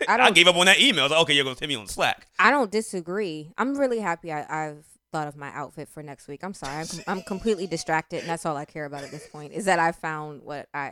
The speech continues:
Speaker 2: in my head, what I'm
Speaker 1: You know
Speaker 2: gonna
Speaker 1: what I'm
Speaker 2: wear.
Speaker 1: saying? <laughs>
Speaker 2: Well, because I do have, like, a nice,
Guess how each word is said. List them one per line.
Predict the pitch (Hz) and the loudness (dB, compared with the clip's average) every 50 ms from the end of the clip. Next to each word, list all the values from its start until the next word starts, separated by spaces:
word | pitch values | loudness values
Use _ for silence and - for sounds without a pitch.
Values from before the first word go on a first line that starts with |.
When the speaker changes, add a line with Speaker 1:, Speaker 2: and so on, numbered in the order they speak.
| - - | -10 -14
Speaker 2:
in | 151 147 | -14 -12
my | 135 135 | -12 -14
head, | 143 147 139 135 - | -12 -10 -12 -10 -10
what | - 139 | -10 -14
I'm | 135 135 | -14 -12
Speaker 1:
You | 131 | -12
know | 131 131 | -12 -12
Speaker 2:
gonna | 139 | -12
Speaker 1:
what | 127 | -14
I'm | 127 135 135 135 139 151 - 139 | -14 -14 -16 -18 -18 -20 -18 -14
Speaker 2:
wear. | 139 135 - - - - - _ - | -14 -14 -14 -16 -20 -20 -20 _ -8
Speaker 1:
saying? | 156 175 220 | -4 4 6
<laughs> | |
Speaker 2:
Well, | 254 254 | 6 6
because | 269 311 311 320 294 269 | 6 4 4 4 4 6
I | 254 254 | 4 2
do | 226 208 240 294 330 370 | 2 -2 -4 -2 -2 -2
have, | 349 311 294 262 254 262 262 | -2 2 2 4 4 2 2
like, | 233 214 - | -2 -2 -2
a | 190 180 | -4 -6
nice, | 180 180 180 190 196 214 196 - - | -6 -6 -6 -6 -6 -8 -10 -14 -18